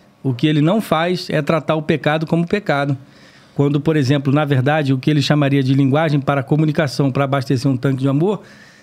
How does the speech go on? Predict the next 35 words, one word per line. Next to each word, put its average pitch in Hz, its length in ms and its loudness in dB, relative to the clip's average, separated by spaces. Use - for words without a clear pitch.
deveria 165 320 0
ser 196 220 -2
um 202 100 0
entendimento 196 760 0
e 226 80 0
arrependimento 190 720 -2
daquilo 208 400 -2
que 262 80 -4
o 247 40 -4
casal 233 340 -2
não 254 100 -2
tá 254 140 -4
se - 120 -4
entendendo 226 500 0
e 226 40 -2
ser 247 220 -2
submisso 220 540 0
ao 214 60 0
evangelho. 160 560 0
E, 151 1000 0
e, 151 80 -2
e - 20 2
refletir 156 540 0
o 180 60 2
amor 170 260 -2
de 170 80 -4
Cristo 175 360 -2
na 196 100 0
vida 185 220 -4
do 185 120 -2
outro, 156 320 -2
com - 120 -10
misericórdia, 139 920 -2
graça, 135 500 -4
perdão, 131 560 -4